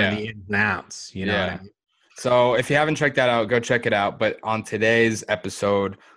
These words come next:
Speaker 2: what we really wanna talk about is, you know, some topics we wanna hit, just about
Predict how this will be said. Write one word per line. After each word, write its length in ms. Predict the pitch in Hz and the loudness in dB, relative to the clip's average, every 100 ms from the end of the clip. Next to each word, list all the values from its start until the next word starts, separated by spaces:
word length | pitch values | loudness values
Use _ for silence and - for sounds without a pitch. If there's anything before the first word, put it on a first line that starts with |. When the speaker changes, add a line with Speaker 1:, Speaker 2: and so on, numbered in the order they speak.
| _ _ | _ _
Speaker 2:
what 160 | 101 92 | -6 -4
we 100 | 117 | -4
really 280 | 120 135 | -2 0
wanna 240 | 156 135 120 | 0 0 -2
talk 340 | - 123 170 | -2 -2 -2
about 380 | 101 92 95 - | -6 -4 -4 -6
is, 460 | 98 101 98 95 - - | -6 -6 -8 -10 -14 -12
you 160 | 110 | -8
know, 60 | 110 | -6
some 160 | - 101 | -6 -4
topics 360 | 117 117 117 | -2 -2 -6
we 80 | 107 | -6
wanna 200 | 101 101 | -2 -2
hit, 340 | - 98 - - _ _ _ _ - | -2 -2 -4 -10 _ _ _ _ -16
just 200 | 131 - | -10 -4
about 320 | 180 156 - | 2 2 0